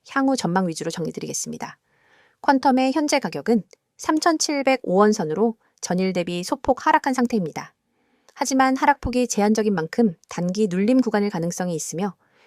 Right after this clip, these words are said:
이 구간이 새로운 기술적 바닥 형성이 될지에 대한 시장의 주목도가 커지고 있는 모습입니다. 최근 며칠간 급등 이후 조정 양상이 이어졌고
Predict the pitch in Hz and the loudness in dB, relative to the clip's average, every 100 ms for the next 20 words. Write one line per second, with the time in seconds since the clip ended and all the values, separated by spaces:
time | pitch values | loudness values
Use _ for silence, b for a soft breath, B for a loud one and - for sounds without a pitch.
0 | _ 208 214 214 185 196 190 196 208 262 | _ 0 0 0 0 0 0 -4 -2 0
1 | 254 240 180 220 214 240 - 160 196 - | 0 0 2 2 2 -2 -2 -4 -2 -2
2 | 277 285 254 202 - 196 165 156 202 b | -4 -2 0 0 0 -4 -2 -2 -2 b
3 | b b - 240 240 226 180 175 170 170 | b b -8 0 2 2 -2 -4 -6 -4
4 | - 262 247 208 180 147 143 131 123 131 | -2 0 0 2 0 -4 -8 -10 -14 -18
5 | _ _ _ _ _ - 254 247 240 170 | _ _ _ _ _ -6 -2 2 4 2
6 | - 208 196 196 202 - 185 185 170 170 | 0 -4 -4 -4 -4 -6 -6 -6 -6 -8
7 | 180 - - 180 165 165 156 139 151 131 | -8 -4 -2 -2 -4 -4 -6 -2 -4 -4
8 | - 196 | -10 -12